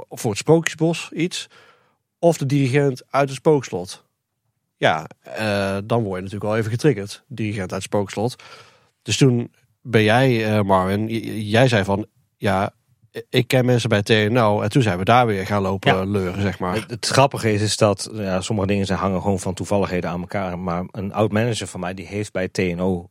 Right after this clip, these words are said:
Speaker 2: stage gelopen. Ehm, en ten tijde van het maken van de Trollenkoning.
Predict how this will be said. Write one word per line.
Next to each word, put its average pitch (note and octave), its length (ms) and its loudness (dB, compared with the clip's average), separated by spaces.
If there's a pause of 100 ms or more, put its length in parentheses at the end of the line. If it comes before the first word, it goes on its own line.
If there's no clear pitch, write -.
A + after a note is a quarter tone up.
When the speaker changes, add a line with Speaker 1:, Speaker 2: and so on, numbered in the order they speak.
Speaker 2:
stage A2 580 2
gelopen. D#2+ 480 -12 (720)
Ehm, G#2 500 4
en C#3 400 2
ten C#3 180 4
tijde C#3 320 2
van A2 280 0
het A2 160 -4
maken C3 320 2
van G2 260 -4
de F#2 100 -4
Trollenkoning. F2 720 0